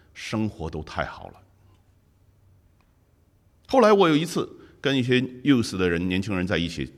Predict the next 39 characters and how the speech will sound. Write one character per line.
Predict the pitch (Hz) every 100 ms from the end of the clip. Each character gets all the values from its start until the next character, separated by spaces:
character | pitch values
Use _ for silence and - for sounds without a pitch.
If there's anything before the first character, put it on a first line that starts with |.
| -
谈 | - 69
论 | 85 65
的 |
时 | 62
候， | 62 - - _ _ _
我 | - 120
也 | 90
讲 | 78 62
到 | 69
这 | 71
个 | 69
问 | 58
题。 | 55 - _ _ _ _ _ _ _ _
他 | - 202
说 | 247
：“对 | 330
呀， | 311 - - - - _ _ _ _ _ _ _ _ _ _ - - -
我 | 240
就 | 285
发 | 294
现，” | 302 320 - - - - _ -
好， | 104 82 - -
这 | 98
些 | 104
年 | 101
轻 | 104 98
人 | 90
讲 | 62
的 | 62
哈 | 71 - _ _ _ _ _ _ _ _ _ _ _ _ _ _ _ _ _ _ _ _ _
，“你 | 117 143
们 | 240 254
那 | 220
些， | 180 214 202 - - - -
这 | 160
些 | 170
父 | 165 - 240
母 | 127 104 92
们， | 110 131